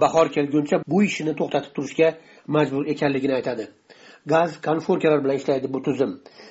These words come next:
Elektrga o'tkazishning imkoni yo'q. Qolaversa, elektrga ham ishonch yo'q. Gaz yana ulanguncha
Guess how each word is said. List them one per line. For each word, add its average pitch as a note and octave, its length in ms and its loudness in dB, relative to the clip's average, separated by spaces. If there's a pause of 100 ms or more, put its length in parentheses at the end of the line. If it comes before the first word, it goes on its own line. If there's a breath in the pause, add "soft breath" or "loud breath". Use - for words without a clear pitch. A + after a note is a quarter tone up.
(140 loud breath)
Elektrga E3 440 2
o'tkazishning D3+ 580 0
imkoni D3 340 2
yo'q. C#3+ 200 2 (400 loud breath)
Qolaversa, F3+ 440 4
elektrga D3+ 420 0
ham D3 180 2
ishonch C#3 420 -2
yo'q. C3 180 2 (420 loud breath)
Gaz E3 280 4
yana D#3 180 4
ulanguncha C#3+ 600 2